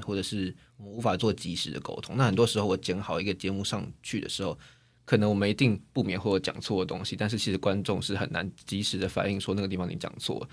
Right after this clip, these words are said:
就是就算是你有留言功能，我觉得就是，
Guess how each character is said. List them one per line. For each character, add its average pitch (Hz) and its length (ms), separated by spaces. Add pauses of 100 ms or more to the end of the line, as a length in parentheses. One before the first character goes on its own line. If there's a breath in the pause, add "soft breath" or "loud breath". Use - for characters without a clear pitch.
就 117 100
是 110 160 (240 loud breath)
就 151 140
算 143 100
是 143 160
你 110 80
有 95 160
留 92 160
言 98 140
功 104 220
能， 92 120
我 92 80
觉 95 280
得 92 80 (580 soft breath)
就 123 100
是， 104 360